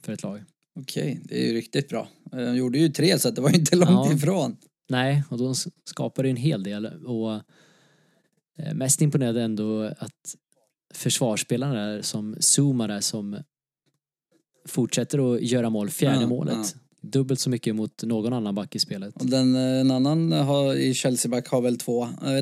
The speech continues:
Speaker 2: inte, Chilwell har väl två, så att han är väl en utav dem.
Speaker 1: Ja, exakt. Han är också där.
Speaker 2: Ja.
Speaker 1: Eh, men det är ändå Zuma som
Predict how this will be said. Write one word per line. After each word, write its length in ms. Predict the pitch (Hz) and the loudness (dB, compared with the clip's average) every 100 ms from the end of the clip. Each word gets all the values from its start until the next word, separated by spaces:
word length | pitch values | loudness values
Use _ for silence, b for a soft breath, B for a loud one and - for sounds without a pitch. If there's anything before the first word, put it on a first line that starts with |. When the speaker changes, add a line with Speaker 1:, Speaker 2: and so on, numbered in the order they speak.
| 135 | 0
Speaker 2:
inte, 160 | 123 | -2
Chilwell 360 | 123 165 156 135 | 2 2 2 2
har 100 | 127 | 2
väl 120 | 120 | 0
två, 360 | 113 143 123 123 | -2 -2 0 -2
så 100 | 127 | -4
att 80 | 127 | -4
han 120 | 135 | 0
är 60 | 143 | 2
väl 120 | 143 | 2
en 140 | 139 | 2
utav 280 | 127 147 151 | 0 0 0
dem. 240 | 127 113 - b b b | -2 -8 -12 b b b
Speaker 1:
Ja, 240 | 113 117 | -2 0
exakt. 320 | 117 113 98 113 | 0 -2 -4 -6
Han 140 | 110 | -4
är 140 | 117 | -2
också 440 | 113 - 117 113 - _ - | -2 -4 -4 -6 -10 _ -10
där. 140 | 110 | -4
Speaker 2:
Ja. 220 | 120 113 107 - b b b b b _ - | -2 -2 -4 -12 b b b b b _ -10
Speaker 1:
Eh, 180 | 107 107 | -6 -2
men 220 | 117 127 - | -2 -2 -4
det 220 | 156 123 | -2 0
är 40 | 135 | 2
ändå 180 | 135 | 4
Zuma 420 | 151 156 139 143 131 | 4 4 2 0 0
som 320 | 143 127 | 0 0